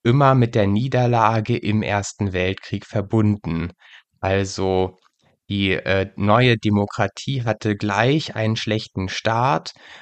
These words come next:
weil man eben den Krieg verloren hatte und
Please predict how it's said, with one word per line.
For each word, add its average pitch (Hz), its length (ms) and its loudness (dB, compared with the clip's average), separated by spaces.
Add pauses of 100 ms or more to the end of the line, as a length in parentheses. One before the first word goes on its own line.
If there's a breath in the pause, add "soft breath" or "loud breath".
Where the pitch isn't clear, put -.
(140 loud breath)
weil 107 180 4
man 120 200 4
eben 104 260 -2
den 98 180 -2
Krieg - 360 -6
verloren 143 640 2
hatte 143 560 -2 (680 soft breath)
und 113 400 2